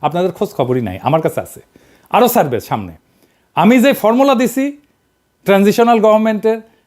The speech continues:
একমাত্র সেইটাই আপনাদের দল আর রাজনীতিকে বাঁচাইতে পারে। দেরি করলে আপনাদের লস, কারণ আপনাদের বার্গেন করার ক্ষমতা কমে যাবে।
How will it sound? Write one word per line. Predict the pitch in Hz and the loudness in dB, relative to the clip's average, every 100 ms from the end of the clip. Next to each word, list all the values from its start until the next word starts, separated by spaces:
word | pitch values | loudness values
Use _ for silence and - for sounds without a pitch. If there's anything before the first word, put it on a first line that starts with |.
| _ | _
একমাত্র | 175 180 190 - | -6 -4 -6 -6
সেইটাই | 185 - 190 214 208 | -4 0 4 4 4
আপনাদের | - 185 175 131 | 0 -2 -4 -2
দল | 143 151 160 | 2 4 4
আর | 143 | 2
রাজনীতিকে | 151 170 156 135 117 | 2 0 -2 -4 -4
বাঁচাইতে | 117 117 104 90 | -2 -4 -6 -8
পারে। | 85 73 90 | -14 -16 -4
দেরি | 139 190 | 0 2
করলে | 190 175 185 220 - _ | 2 2 2 0 -10 _
আপনাদের | 131 135 123 104 | -6 -4 -4 -6
লস, | 92 73 - - | -8 -12 -14 -2
কারণ | 165 190 175 _ _ _ | 2 0 -2 _ _ _
আপনাদের | 143 147 156 160 | -4 -2 0 0
বার্গেন | 113 151 170 214 | 2 0 2 0
করার | 208 190 | 2 0
ক্ষমতা | - 196 143 | 0 -4 -4
কমে | 120 101 82 | -8 -12 -16
যাবে। | 73 | -20